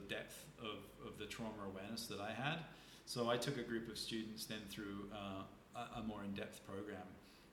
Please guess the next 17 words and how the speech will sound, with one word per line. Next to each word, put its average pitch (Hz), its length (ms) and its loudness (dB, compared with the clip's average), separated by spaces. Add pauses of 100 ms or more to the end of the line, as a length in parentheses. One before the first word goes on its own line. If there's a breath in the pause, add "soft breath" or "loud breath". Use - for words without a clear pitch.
and 113 120 6
I 110 40 6
started 113 420 2
training 110 320 4
them 101 160 -2
in, 101 280 2
in 101 140 2
how 107 180 2
to 104 120 0
recognize 98 680 -4
the 95 40 -8
signs 98 320 0
of - 120 -10
trauma 104 420 -2 (400 loud breath)
and 104 220 2
how 107 220 2
that 104 160 0